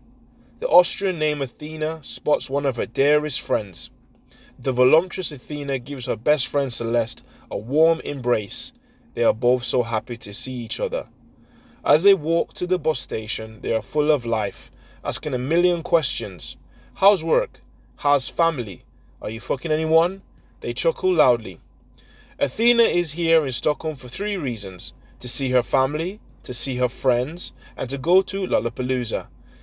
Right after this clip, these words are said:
She is happy to unwind and get away from the madness of work back at home in Vienna.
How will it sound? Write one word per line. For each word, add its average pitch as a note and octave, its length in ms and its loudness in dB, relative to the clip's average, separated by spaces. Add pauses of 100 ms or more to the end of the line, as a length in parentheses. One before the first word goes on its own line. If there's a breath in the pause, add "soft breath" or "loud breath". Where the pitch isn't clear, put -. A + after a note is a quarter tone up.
(140 soft breath)
She C#3+ 160 -4
is C3 80 -2
happy E3+ 380 2
to - 140 -2
unwind B2 520 0
and A2+ 100 -8
get C3 220 -2
away B2 240 2
from A#2+ 180 -6
the A2+ 100 -4
madness C#3+ 440 -2
of D3 100 -4
work A#2 320 2
back C3 240 -2
at D3 120 -8
home A2+ 280 -8
in G#2+ 80 -12
Vienna. G#2+ 460 -6